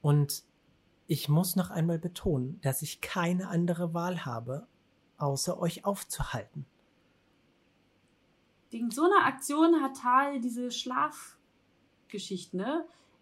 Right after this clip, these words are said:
Speaker 2: Der, er schläft, er wird, muss gleich hier eine, eine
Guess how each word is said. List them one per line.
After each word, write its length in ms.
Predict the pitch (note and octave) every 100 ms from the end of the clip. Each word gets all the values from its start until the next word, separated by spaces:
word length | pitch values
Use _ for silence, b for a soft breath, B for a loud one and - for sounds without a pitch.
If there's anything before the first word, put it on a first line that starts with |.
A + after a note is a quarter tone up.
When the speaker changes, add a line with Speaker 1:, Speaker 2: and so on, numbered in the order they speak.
| _ _
Speaker 2:
Der, 260 | - - -
er 120 | A#3+
schläft, 560 | - C4 D4+ F#4+ F4 - b b
er 220 | - A#3 A3
wird, 180 | B3 -
muss 260 | C4 C4+
gleich 280 | - A#3+ C#4
hier 300 | C#4+ C#4+ C4+
eine, 440 | B3 B3 B3+ C4 C4+ -
eine 580 | A3 B3 A#3+ A#3+ A#3